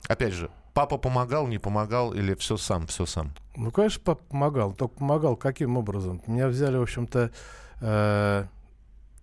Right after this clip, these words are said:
Speaker 2: технологом по станкам с числовым программным управлением. Тогда стали первые станки поступать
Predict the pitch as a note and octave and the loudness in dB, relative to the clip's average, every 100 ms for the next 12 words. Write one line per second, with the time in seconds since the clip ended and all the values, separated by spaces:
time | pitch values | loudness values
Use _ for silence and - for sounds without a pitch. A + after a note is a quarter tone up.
0 | - B2 - D#3+ C3+ A#2+ A2+ G#2+ A#2+ A#2 | -6 -4 0 2 2 2 0 0 2 4
1 | A2 G#2+ - B2 C3 B2+ A2 - - A#2+ | 2 0 -2 -2 0 0 0 -4 -4 0
2 | A#2+ A2+ - B2+ A2+ G#2+ A2 G#2 A#2+ C#3 | 2 2 2 2 2 2 0 -2 0 2
3 | G#3 F#3+ G#2+ A2+ A#2 A#2+ - A#2+ A#2 B2+ | 4 2 0 0 2 2 0 0 2 2
4 | A#2 A2+ - C3+ C#3 B2 - - - G#2 | 2 0 0 0 0 -2 -4 -6 -6 0
5 | G#2+ - | 0 0